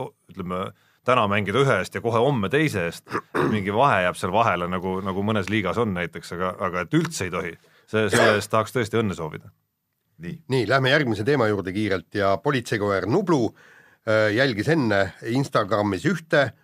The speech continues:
Speaker 3: kontot ja see oli Ott Tänaku oma. Nüüd ta lisas, äh, ka teise konto ja loomulikult Kelly Sildaru.
Speaker 1: No ikka nagu näha, Nublu, kes,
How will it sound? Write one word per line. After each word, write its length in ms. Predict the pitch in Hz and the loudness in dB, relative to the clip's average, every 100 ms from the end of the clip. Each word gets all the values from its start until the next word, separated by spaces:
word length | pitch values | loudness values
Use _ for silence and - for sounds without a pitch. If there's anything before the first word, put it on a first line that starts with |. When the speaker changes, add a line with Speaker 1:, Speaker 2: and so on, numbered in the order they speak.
| _ | _
Speaker 3:
kontot 560 | 143 143 - 107 _ _ | 0 2 0 -4 _ _
ja 80 | 110 | -6
see 80 | 104 | -4
oli 160 | 92 120 | -2 -2
Ott 160 | 127 | -4
Tänaku 460 | - 185 139 - 117 | -2 0 0 -4 -2
oma. 160 | 110 101 _ - | -2 -4 _ -2
Nüüd 180 | 175 151 | -2 0
ta 80 | |
lisas, 460 | 104 95 98 - - | -4 -2 -2 -4 -6
äh, 400 | 113 110 107 104 101 | -2 0 2 -2 -4
ka 80 | 92 | -4
teise 300 | 170 202 160 | -2 0 2
konto 460 | 143 131 - 127 - _ _ _ - | 2 0 0 -2 -2 _ _ _ -2
ja 400 | 98 98 101 101 | 2 4 4 0
loomulikult 800 | 95 95 101 202 - 131 - _ _ | 0 0 2 0 -2 -10 -10 _ _
Kelly 260 | - 101 123 | -4 -2 0
Sildaru. 340 | 180 82 - _ _ _ _ _ _ _ _ _ _ _ _ _ | -2 -4 -14 _ _ _ _ _ _ _ _ _ _ _ _ _
Speaker 1:
No 80 | 131 | -2
ikka 300 | 143 143 147 | 2 4 4
nagu 220 | 147 151 160 | 4 2 4
näha, 220 | 165 139 | 4 4
Nublu, 340 | 143 185 151 127 110 98 - - | 4 2 4 2 2 -2 -16 -10
kes, 220 | 117 110 | -6 -6